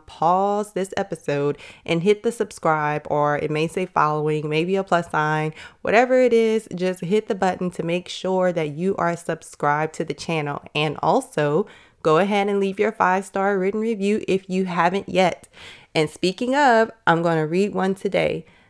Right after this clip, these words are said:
This one is from Jessica Ray, and it's titled, "This is Amazing and So Needed." And it reads, "I absolutely love this podcast.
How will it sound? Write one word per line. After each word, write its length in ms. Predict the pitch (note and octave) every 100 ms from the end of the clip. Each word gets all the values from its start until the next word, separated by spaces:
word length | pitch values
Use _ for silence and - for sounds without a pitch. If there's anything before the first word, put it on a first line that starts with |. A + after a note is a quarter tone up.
| -
This 300 | D3+ G#3 -
one 320 | C4+ D4 D#4+
is 260 | - F3+ -
from 240 | D#3+ D#3
Jessica 420 | D#3+ F3+ A3 A#3
Ray, 340 | G#3 E3 D3 E3+ _ _ -
and 160 | E3+
it's 140 | E3 -
titled, 640 | G3+ F#3 F#3+ F#3 F3 D#3
"This 300 | F3+ G#3 -
is 160 | - F#3+
Amazing 640 | G3 F3 E3+ D#3+ E3+ D#3+
and 180 | E3 D#3+
So 680 | - - - F#3+ G3 G3+ G3+ F3
Needed." 600 | F3 F#3 F3+ - - - _ - - _ -
And 120 | F3
it 120 | G#3
reads, 500 | C#4+ B3+ F3 E3+ - - -
"I 120 | G#3
absolutely 680 | G#3 A3 - B3+ A#3 G#3 G3+
love 380 | F3+ F3+ F#3+ F#3
this 220 | F3+ F3
podcast. 600 | F#3 D#3+ - D3+ D3+ E3